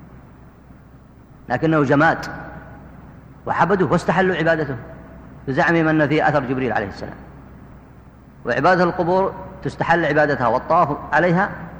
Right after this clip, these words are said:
باسم التقرب بالصالحين، والقوانين الوضعية باسم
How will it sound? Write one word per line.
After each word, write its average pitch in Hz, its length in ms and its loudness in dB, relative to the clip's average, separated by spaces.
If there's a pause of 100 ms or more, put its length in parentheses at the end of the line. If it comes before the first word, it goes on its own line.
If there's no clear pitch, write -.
(240)
باسم 196 260 -2 (960)
التقرب 175 480 0 (520)
بالصالحين، 151 440 0 (1120)
والقوانين 170 440 4
الوضعية 165 460 4
باسم 175 320 -2